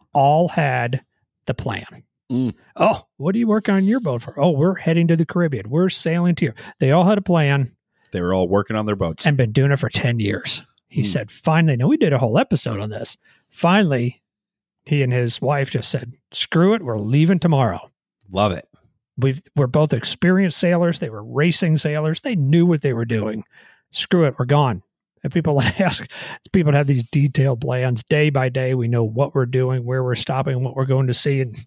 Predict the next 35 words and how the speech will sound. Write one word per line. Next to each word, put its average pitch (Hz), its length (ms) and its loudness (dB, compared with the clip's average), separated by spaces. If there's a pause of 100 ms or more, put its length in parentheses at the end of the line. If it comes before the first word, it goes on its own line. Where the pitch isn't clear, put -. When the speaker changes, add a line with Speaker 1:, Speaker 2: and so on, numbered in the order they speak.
Speaker 1:
<laughs> - 100 -6
in 175 240 2
reference, 131 340 -4
'cause 113 180 -4
the 113 100 -4
people 131 340 -2
asked, 123 260 -4 (240)
a 139 80 0
couple 139 360 0
asked 131 240 0
him 147 160 4
and 135 100 4
their 127 100 2
family, 127 380 2
they 123 100 0
were 127 120 2
all 120 80 2
together, 127 340 -2
said, 131 220 -6
"So - 100 0
what 233 140 2
are - 20 4
you 285 100 4
guys 143 240 0
gonna 117 220 0
do?" 107 200 -2
And 117 100 -4
he 123 80 -4
said, 117 240 -6 (1000)
"I - 40 -20
think - 340 -4
we're 101 120 2
heading 120 260 2
south - 600 0
tomorrow." - 480 -10